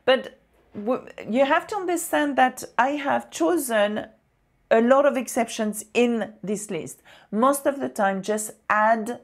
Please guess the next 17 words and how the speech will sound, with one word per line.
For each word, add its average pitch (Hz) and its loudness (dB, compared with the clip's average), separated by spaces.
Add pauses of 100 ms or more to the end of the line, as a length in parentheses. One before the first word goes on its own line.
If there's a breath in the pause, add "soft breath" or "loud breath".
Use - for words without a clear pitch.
(100)
an 175 -2 (120)
S - -4
to 208 -8
the 185 -4
word, 147 -10 (160)
okay? 202 -6 (380 loud breath)
But 196 -2
there 214 6
is 226 0
a 233 2
lot 240 4
of 226 -2
exceptions. 170 -8
So - 0 (140)
cheval 277 2 (360 loud breath)
is 226 2 (560)
a 190 4